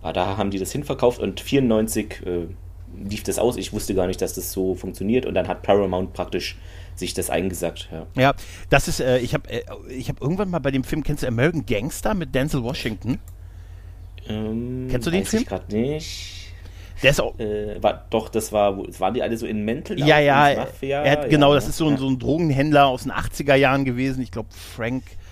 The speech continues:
Speaker 2: Buck oder so, so ähnlich. Auf jeden Fall, äh, ist es ein, ga-, ein ganz guter Film auf jeden Fall. Kann man an, ähm, da war es auch so,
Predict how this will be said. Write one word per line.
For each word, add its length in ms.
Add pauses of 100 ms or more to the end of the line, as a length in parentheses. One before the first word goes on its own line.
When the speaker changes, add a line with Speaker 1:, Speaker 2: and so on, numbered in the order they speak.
(260)
Speaker 2:
Buck 260
oder 260
so, 60 (260)
so 180
ähnlich. 300 (280)
Auf 100
jeden 120
Fall, 140
äh, 200
ist 180
es 120
ein, 80
ga-, 100
ein 180
ganz 200
guter 240
Film 240
auf 140
jeden 200
Fall. 180
Kann 160
man 220
an, 200
ähm, 220
da 220
war 120
es 80
auch 160
so, 200